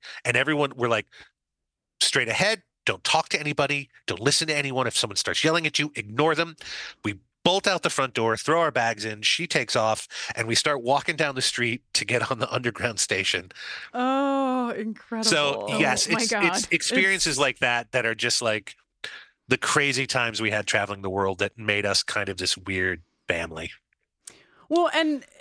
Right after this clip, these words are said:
Speaker 2: co-, like, the, the con of it all, I mean, it's something that we have very little experience with. We've really, like, we've been to con-esque environments,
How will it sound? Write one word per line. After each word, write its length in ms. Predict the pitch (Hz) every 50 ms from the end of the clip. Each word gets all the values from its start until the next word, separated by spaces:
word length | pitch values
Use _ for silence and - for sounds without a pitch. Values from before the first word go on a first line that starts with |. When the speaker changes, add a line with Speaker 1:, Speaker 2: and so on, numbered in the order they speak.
| - - _ _ - 294 254
Speaker 2:
co-, 260 | - - - 269 269 - -
like, 320 | 294 302 294 294 - - 220
the, 120 | 311 - - -
the 260 | 220 220 202 277 269
con 520 | - - - - 269 277 302 330 370 359
of 120 | 320 247 226
it 80 | 214
all, 200 | 208 196 190 190 -
I 20 |
mean, 120 | 202 254 262
it's 120 | 262 - -
something 220 | 311 302 320 294
that 240 | 254 233 202 170 - -
we 220 | 190 190 233 240
have 200 | 254 240 214 180
very 320 | 170 156 196 190 202 208
little 380 | 190 170 165 180 180 180 185 185
experience 720 | 147 165 - - - - 170 175 185 202 226 254 247 -
with. 260 | 262 277 294 285 - 214
We've 240 | 220 247 226 185
really, 480 | 220 285 330 349 339 339 339 311 277 254
like, 180 | 208 220 220 -
we've 160 | 269 262 -
been 200 | - 277 285 277
to 380 | - - 262 247 240 226 214 - -
con-esque 800 | - - 233 226 220 220 226 202 - 208 220 233 - - - 247
environments, 800 | - 240 285 254 285 269 285 302 294 285 311 311 330 - -